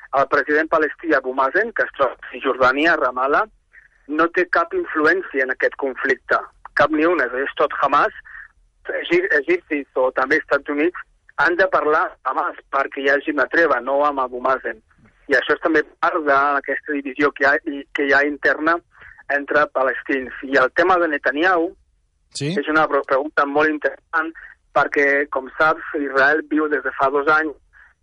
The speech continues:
Speaker 1: una crisi política sense precedents, sense precedents, quatre eleccions,
Speaker 2: Sí.
Speaker 1: ara mateix hi ha un govern en funcions, eh, un govern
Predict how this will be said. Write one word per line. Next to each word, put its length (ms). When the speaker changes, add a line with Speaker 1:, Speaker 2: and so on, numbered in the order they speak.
Speaker 1:
una 240
crisi 320
política 720
sense 260
precedents, 560
sense 200
precedents, 500
quatre 340
eleccions, 580
Speaker 2:
Sí. 320
Speaker 1:
ara 180
mateix 360
hi 100
ha 100
un 80
govern 280
en 100
funcions, 520
eh, 340
un 160
govern 380